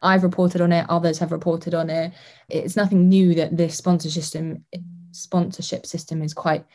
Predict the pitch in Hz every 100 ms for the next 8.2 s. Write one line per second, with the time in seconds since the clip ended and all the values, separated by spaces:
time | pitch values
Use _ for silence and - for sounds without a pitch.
0 | _ _ _ _ 123 - - 190 185 175
1 | - - 170 - _ _ _ - _ 190
2 | 185 180 - _ - - _ - 202 185
3 | 180 190 180 - - 175 170 - 220 214
4 | - 190 196 180 160 160 - 175 156 165
5 | 156 156 - _ _ _ _ - 180 220
6 | 220 214 220 - 190 180 - - _ _
7 | _ - 180 185 180 196 190 185 180 180
8 | 180